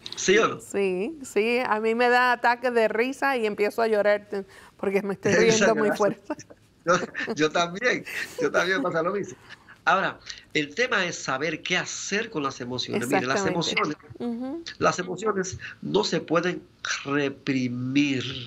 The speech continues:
Speaker 1: porque cuando usted reprime las emociones, paga
Speaker 2: Sí.
Speaker 1: un costo
Speaker 2: Sí.
Speaker 1: elevadísimo a nivel de su salud emocional y mental y física. Usted paga un costo, no reprima las emociones.
Speaker 2: Ujú.
Speaker 1: Las emociones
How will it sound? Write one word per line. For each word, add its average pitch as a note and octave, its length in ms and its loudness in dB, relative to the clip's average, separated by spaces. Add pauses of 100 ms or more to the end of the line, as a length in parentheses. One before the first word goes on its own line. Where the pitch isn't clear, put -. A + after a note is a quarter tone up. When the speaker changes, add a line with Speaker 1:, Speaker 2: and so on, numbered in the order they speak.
(240)
Speaker 1:
porque C3 180 0
cuando C3+ 240 0
usted G3+ 360 0
reprime E3 280 -2
las E3+ 140 0
emociones, D3 460 0
paga D#3 300 2
Speaker 2:
Sí. F#3 60 0
Speaker 1:
un F#3+ 260 -2
costo F#3+ 1040 0 (220)
Speaker 2:
Sí. G#3 480 -2 (260)
Speaker 1:
elevadísimo D#3+ 920 0 (440)
a D#3 160 4
nivel C#3+ 600 -2
de D#3+ 120 -2
su - 160 -8
salud C3 500 -4 (240)
emocional B2+ 580 -2
y D3+ 60 2
mental C#3+ 640 0
y D3+ 100 -2
física. B2+ 520 -4 (200)
Usted E3 260 0
paga C#3+ 180 2
un D#3+ 140 0
costo, F#3 380 -2
no D3 140 2
reprima F3+ 540 0
las C#3 180 -4
emociones. A#2+ 580 -6
Speaker 2:
Ujú. G#3 180 -4 (360)
Speaker 1:
Las F#3+ 180 2
emociones F#3 680 -2